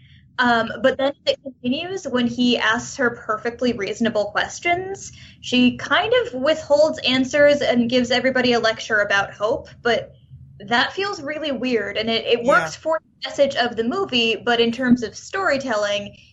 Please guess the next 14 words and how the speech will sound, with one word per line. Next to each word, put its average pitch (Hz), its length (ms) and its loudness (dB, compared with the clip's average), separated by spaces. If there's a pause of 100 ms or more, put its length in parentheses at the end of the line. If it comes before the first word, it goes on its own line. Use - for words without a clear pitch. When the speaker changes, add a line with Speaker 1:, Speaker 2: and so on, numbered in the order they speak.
Speaker 1:
it 233 180 -2
feels 262 260 2
like 240 180 2
withholding 233 460 0
<laughs> - 80 -4
information 247 640 4
just 214 260 -2
for 233 120 -6
the 226 100 -2
sake 214 260 -6
of 202 160 -10
plot 214 280 0
tension, 180 460 -6
which 185 300 -4